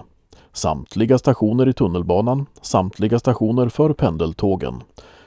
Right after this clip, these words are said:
Till och från lokalbanorna, det vill säga Tvärbanan, vid flera anslutningspunkter.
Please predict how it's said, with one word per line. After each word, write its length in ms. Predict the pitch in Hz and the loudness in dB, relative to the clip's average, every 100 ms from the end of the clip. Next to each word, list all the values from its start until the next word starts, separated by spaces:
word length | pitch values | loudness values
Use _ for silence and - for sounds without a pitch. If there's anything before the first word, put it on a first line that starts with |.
| _ | _
Till 240 | - 76 104 | -8 -2 -2
och 80 | 113 | 2
från 420 | 110 117 113 117 | 2 2 2 2
lokalbanorna, 920 | 127 131 87 87 95 127 113 67 50 - | 2 4 2 2 2 2 0 -4 -8 -10
det 80 | - | -4
vill 100 | 139 | -2
säga 240 | 139 113 120 | 2 2 2
Tvärbanan, 760 | - 90 85 95 113 131 147 - - _ | 0 0 0 0 2 0 -2 -8 -20 _
vid 220 | - 82 | -8 -8
flera 360 | - 110 135 135 | -2 2 4 4
anslutningspunkter. 1300 | 139 104 - 98 90 92 90 - - 123 117 73 57 | 2 -2 -2 -2 -2 -4 -6 -6 0 0 0 -4 -4